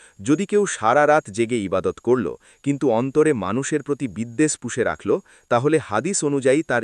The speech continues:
ইবাদত আল্লাহর কাছে পৌঁছবে না। পরিশেষে বলা যায়, শবে বরাত হল রমজানের প্রস্তুতির একটি সোপান। এটি উৎসবের রাত নয়, বরং আল্লাহর কাছে কান্নাকাটি করে নিজের ভাগ্য সুপ্রসন্ন করার রাত। আমাদের উচিত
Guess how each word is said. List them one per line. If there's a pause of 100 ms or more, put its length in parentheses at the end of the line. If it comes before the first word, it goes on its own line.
ইবাদত (100)
আল্লাহর
কাছে
পৌঁছবে
না। (640)
পরিশেষে
বলা
যায়,
শবে
বরাত
হল
রমজানের
প্রস্তুতির
একটি
সোপান। (500)
এটি
উৎসবের
রাত
নয়, (360)
বরং (100)
আল্লাহর
কাছে
কান্নাকাটি
করে
নিজের
ভাগ্য
সুপ্রসন্ন
করার
রাত। (500)
আমাদের
উচিত